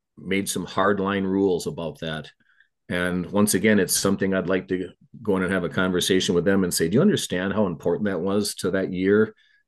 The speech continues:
And some of the things as a, so I was nineteen, uh, heck, I was a twenty-some year veteran coach and a fourteen-year head coach to get to go do that.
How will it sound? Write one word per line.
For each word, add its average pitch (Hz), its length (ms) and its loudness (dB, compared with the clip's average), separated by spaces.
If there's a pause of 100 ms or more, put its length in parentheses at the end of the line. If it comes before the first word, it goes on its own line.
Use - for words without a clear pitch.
And 87 140 -8
some 104 200 2
of 104 60 6
the 92 60 4
things 101 320 2
as 87 140 0
a, 80 260 -4 (460)
so 104 140 2
I 117 40 8
was 107 140 4
nineteen, 107 460 4
uh, 87 180 -2
heck, 120 220 -2
I 113 40 2
was 120 200 -2
a 82 220 -6 (160)
twenty-some 117 500 0
year 117 100 4
veteran 104 360 -2
coach 117 360 2
and 82 120 -4
a - 40 -10
fourteen-year 117 640 0
head 113 220 -2
coach 120 280 0
to 95 60 -10
get 95 140 -6
to 101 80 -8
go 101 120 2
do 98 220 2
that. 90 340 -2